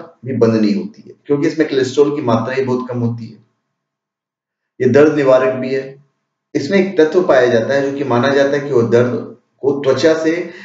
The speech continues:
spinal cord तक जाने से रोक देती है। इसे दांत, नसों के दर्द के इलाज आदि में प्रयोग किया जा सकता है। शिमला मिर्च का प्रमुख तत्व केनिन होता है,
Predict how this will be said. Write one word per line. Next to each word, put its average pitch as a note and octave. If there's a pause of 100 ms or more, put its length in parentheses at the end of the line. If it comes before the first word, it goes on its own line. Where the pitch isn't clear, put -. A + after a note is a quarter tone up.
(200)
spinal C#3+
cord B2
तक - (420)
जाने C3
से -
रोक G2+
देती D#2+
है। - (1500)
इसे A#2+
दांत, G#2+
नसों A2+
के A#2+
दर्द A2
के A2+
इलाज G#2+
आदि A2
में A2+
प्रयोग G#2
किया -
जा A#2+
सकता -
है। - (1600)
शिमला A3
मिर्च A#3
का G#3+
प्रमुख F3+
तत्व - (400)
केनिन D#3
होता G#2+
है, -